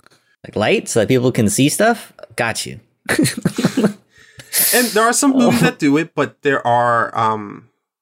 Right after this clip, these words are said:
Speaker 2: this movie kinda took it to a whole level. It created this
Speaker 1: Mm-hmm.
Speaker 2: beautiful moment out of a spotlight and this woman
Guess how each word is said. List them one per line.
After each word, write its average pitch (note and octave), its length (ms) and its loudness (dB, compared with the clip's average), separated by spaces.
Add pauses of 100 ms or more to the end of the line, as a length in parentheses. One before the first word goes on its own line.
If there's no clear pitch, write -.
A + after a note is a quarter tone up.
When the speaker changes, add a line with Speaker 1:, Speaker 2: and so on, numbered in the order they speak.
(720)
Speaker 2:
this D#3+ 220 -4
movie D3+ 260 2
kinda A#2+ 260 -4
took A#2+ 200 -8
it A#2+ 100 -18
to A2+ 80 -4
a G#2+ 40 -2
whole A2 200 -2
level. G2 380 -6
It B2 120 -6
created C#3 520 0
this G2+ 140 4
Speaker 1:
Mm-hmm. F#2 100 0
Speaker 2:
beautiful C3+ 360 -2
moment A#2 360 -2
out A#2 100 -2
of A2 120 -6
a A2 60 -6
spotlight B2 800 -4 (280)
and A#2 200 -4
this A2+ 160 -8
woman A2 480 -2